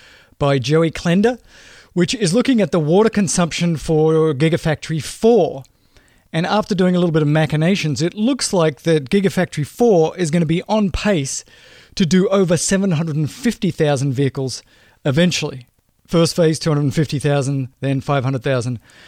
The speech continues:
then seven hundred and fifty thousand vehicles. And you can read that article, and it's about how much, uh, you know, water is required to build a car and how much water they're gonna need at the Gigafactory and all of the permitting and stuff that suggests that that's what they're headed for. So again, I think there's gonna be a lot of E Vs sold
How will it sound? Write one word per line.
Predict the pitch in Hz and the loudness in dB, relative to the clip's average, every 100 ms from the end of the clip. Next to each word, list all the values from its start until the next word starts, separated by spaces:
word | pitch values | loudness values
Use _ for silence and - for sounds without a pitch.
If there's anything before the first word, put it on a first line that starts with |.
| - | -10
then | 143 147 143 143 - | -4 0 0 -2 -4
seven | - - 170 160 | -4 -2 0 0
hundred | 143 139 | -2 -4
and | 135 | -4
fifty | 151 - 143 | -6 -6 -6
thousand | 143 131 120 123 | -4 -4 -4 -2
vehicles. | 147 139 120 | -2 -4 -8
And | 156 139 156 | -4 -2 -2
you | |
can | 151 139 | -2 0
read | 160 170 | 2 2
that | 143 | 0
article, | 131 123 139 135 - | 0 -2 -4 -6 -6
and | 131 | -6
it's | 147 | -2
about | 131 143 - | 0 -2 -2
how | 139 | -2
much, | 135 127 - | -2 -4 -4
uh, | 131 127 123 - | -2 -2 -2 -4
you | 156 | -2
know, | 131 | 0
water | 127 135 131 | 0 0 0
is | 113 | -4
required | 120 131 123 | -4 -2 -2
to | 113 | -4
build | 127 | -4
a | 123 | -4
car | 156 147 | -2 0
and | 139 | 0
how | |
much | 135 - | -2 -2
water | 135 131 | -2 -2
they're | 131 | -2
gonna | 131 123 | -2 0
need | 131 139 135 - - - | 2 0 -2 -8 -20 -8
at | 165 | -6
the | 139 | -4
Gigafactory | 143 135 143 135 143 139 | -4 -2 -2 -2 -2 0
and | 135 | 0
all | 135 | -2
of | 127 | -2
the | 131 | -4
permitting | - 143 135 131 | -2 0 0 0
and | 131 | -2
stuff | - 139 - | -4 -6 -6
that | 135 | -10
suggests | - 131 180 156 - - - - - | -6 -2 2 0 -2 -16 -20 -20 -6
that | 151 120 | -4 0
that's | 165 - | 0 0
what | 160 - | -4 -4
they're | 127 | -2
headed | 135 156 - | -2 -4 -6
for. | 135 - _ _ _ _ | -12 -14 _ _ _ _
So | - 170 | -2 0
again, | 139 202 165 - - | 2 0 0 -4 -14
I | - | -4
think | 233 240 - _ | -2 -2 -6 _
there's | 190 156 | -4 0
gonna | 202 | 0
be | 180 | 2
a | |
lot | 160 190 180 | 2 2 2
of | |
E | 170 | 0
Vs | 160 147 - | 0 -2 -4
sold | 254 330 180 170 | -4 -2 -2 -4